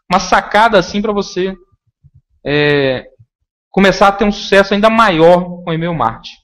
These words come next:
Poderia vender esse módulo tranquilamente por duzentos e noventa e nove e noventa. Tem pessoas vendendo módulos assim, muito mais caros no Hotmart. Mas ele é grátis, tá?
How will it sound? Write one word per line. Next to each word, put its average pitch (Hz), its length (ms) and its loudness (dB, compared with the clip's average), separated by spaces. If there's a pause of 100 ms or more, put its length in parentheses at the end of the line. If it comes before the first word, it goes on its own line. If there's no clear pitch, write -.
(400)
Poderia 247 280 -2
vender 233 220 -2
esse 233 160 -6
módulo 208 340 2
tranquilamente 214 840 -2
por 214 100 -10
duzentos 202 300 -4
e 220 40 -2
noventa 196 260 0
e - 20 0
nove 185 200 0
e - 20 -2
noventa. 151 520 -2
Tem 175 120 -10
pessoas 202 380 -6
vendendo 180 340 -2
módulos 165 460 2
assim, 175 400 -2 (340)
muito 196 160 -6
mais 208 220 2
caros 185 300 2
no 180 80 0
Hotmart. 170 640 0 (420)
Mas 135 100 -4
ele 185 120 2
é - 20 4
grátis, 147 680 0
tá? 131 240 -8